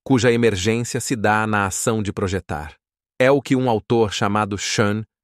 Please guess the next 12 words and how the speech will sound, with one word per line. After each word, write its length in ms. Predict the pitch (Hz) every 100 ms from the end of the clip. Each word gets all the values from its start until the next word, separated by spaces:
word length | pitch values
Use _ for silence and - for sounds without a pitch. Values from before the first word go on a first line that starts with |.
| _ -
chama 300 | - 127 120
de 140 | 107
conhecimento 800 | - 117 113 - 104 110 117 107
profissional, 680 | - 104 101 107 87 76 73 _ _ _ _ _
que 140 | - 117
é 80 |
gerado 420 | 110 107 107 110 101
no 140 | 101
enfrentamento 800 | 98 - 110 104 92 101 104 98
das 180 | 90 -
questões 560 | 98 - 101 98 -
concernentes 920 | - 120 113 117 98 101 104 - 101